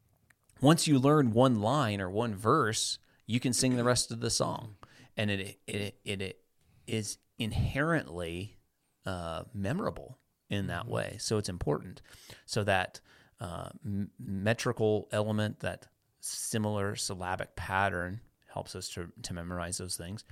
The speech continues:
Speaker 1: And then the tune, music is just memorable in itself. So when a tune fits well with that, that, uh, metrical setting, it helps us, helps us to, uh, remember it. So that's why we sing hymns. <clears throat> The best hymns,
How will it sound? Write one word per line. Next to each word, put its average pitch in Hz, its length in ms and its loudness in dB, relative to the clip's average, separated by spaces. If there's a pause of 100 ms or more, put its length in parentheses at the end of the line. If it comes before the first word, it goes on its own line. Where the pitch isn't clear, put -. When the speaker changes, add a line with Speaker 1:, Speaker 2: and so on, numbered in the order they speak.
(400)
Speaker 1:
And 127 120 6
then 120 100 6
the 110 100 4
tune, 123 560 6
music 113 360 2
is 90 140 -8
just 90 180 -12
memorable 87 480 -2
in 80 100 -10
itself. - 560 -10 (400)
So 92 220 0
when 92 160 2
a 90 60 -2
tune 107 360 0
fits - 380 -6
well 131 240 6
with 120 160 0
that, 95 300 2 (180)
that, 90 560 -6
uh, 80 220 -8 (460)
metrical 95 540 -4
setting, 156 440 0 (460)
it - 60 -20
helps - 220 -10
us, - 160 -10 (300)
helps - 280 -8
us 85 160 -8
to, 87 320 -8
uh, 80 140 -12 (140)
remember 90 300 -4
it. - 100 -16
So - 120 4
that's 147 140 4
why 165 80 4
we 101 80 0
sing 87 180 -6
hymns. 101 400 -4 (180)
<clears throat> - 20 -10 (880)
The 104 120 0
best 131 320 10
hymns, 139 480 6